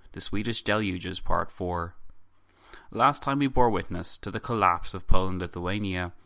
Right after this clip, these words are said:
in the face of a combined Russo-Swedish invasion. King Charles Gustav of Sweden, by the end of sixteen fifty-six, had accomplished more than he could have dreamed possible in the years before. Yet his job was clearly incomplete.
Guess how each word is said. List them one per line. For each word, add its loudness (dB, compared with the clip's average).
in -2
the 0
face -4
of -6
a -4
combined 0
Russo-Swedish 0
invasion. -4
King 0
Charles 2
Gustav 2
of -2
Sweden, -2
by 0
the -2
end 0
of -4
sixteen -2
fifty-six, -2
had 0
accomplished -2
more 0
than -4
he -6
could -4
have -4
dreamed -2
possible 2
in -6
the -4
years -6
before. 0
Yet 2
his -2
job 2
was 2
clearly -2
incomplete. -6